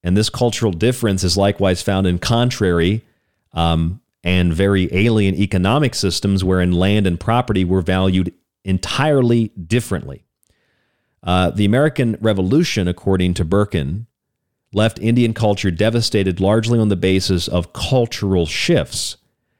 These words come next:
not even so much any acts of actual genocide.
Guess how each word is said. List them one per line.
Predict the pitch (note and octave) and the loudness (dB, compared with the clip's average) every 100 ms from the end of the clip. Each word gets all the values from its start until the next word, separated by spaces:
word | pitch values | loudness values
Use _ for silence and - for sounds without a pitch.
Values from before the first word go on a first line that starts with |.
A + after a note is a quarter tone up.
| _ _ _ _ | _ _ _ _
not | F#2 G2+ B2 C#3 | -4 0 0 2
even | C3 A2+ G#2+ | 0 2 0
so | - A2 | 0 0
much | G2 F#2 - - - _ _ _ _ - | 0 0 -2 -6 -10 _ _ _ _ -2
any | A#2+ A#2+ - | 2 2 0
acts | F2 F#2 F#2+ - | -4 -4 -2 -2
of | G2 E2+ - | 0 -2 -6
actual | - F2+ F#2 - F2+ | -4 -2 -2 -2 0
genocide. | D#2+ F#2+ G#2 - D#2 G2+ | 0 0 0 -2 -6 -8